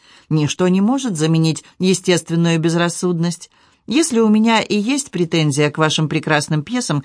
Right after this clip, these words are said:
господин Менетрие, так это их излишняя рассудочность". "Но меня никак нельзя назвать рассудочным человеком", с досадой возразил Кристиан. "Эту репутацию мне создали враги". "И мне тоже",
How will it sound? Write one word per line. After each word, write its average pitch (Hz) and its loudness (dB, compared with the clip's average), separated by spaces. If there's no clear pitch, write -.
господин 156 0
Менетрие, 147 0
так 262 -2
это 285 0
их 226 0
излишняя 180 2
рассудочность". 139 -4
"Но 143 0
меня 139 2
никак 139 -2
нельзя 180 0
назвать 160 2
рассудочным 156 -2
человеком", 147 0
с 123 -2
досадой 139 -2
возразил 135 -2
Кристиан. 139 -2
"Эту 185 0
репутацию 190 -2
мне 160 2
создали 180 0
враги". 190 -2
"И 202 4
мне 202 4
тоже", 175 2